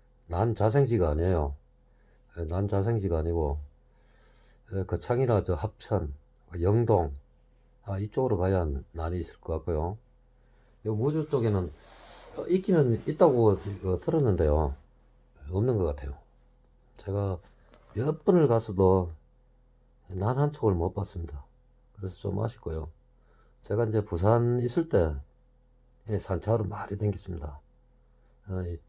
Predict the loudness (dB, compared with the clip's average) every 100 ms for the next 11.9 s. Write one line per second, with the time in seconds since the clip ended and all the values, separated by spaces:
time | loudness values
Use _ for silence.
0 | _ _ _ -8 0 2 2 0 -4 -10
1 | -10 -10 -10 -14 _ _ _ _ _ _
2 | -18 -12 -8 -8 -8 -10 -12 -18 _ _
3 | _ _ _ _ -18 -10 -4 -2 -2 -2
4 | -4 -6 -8 -16 _ _ _ _ _ _
5 | _ _ _ _ _ _ _ -4 0 2
6 | 4 4 4 2 0 0 2 2 0 -4
7 | -8 _ _ _ -20 -20 _ -20 _ _
8 | -18 -6 -2 -4 -6 -8 -2 0 0 -4
9 | -18 _ _ _ _ _ -2 2 2 2
10 | 0 -2 -2 0 2 2 0 -2 0 0
11 | -4 -10 -10 -6 -4 -6 -6 -8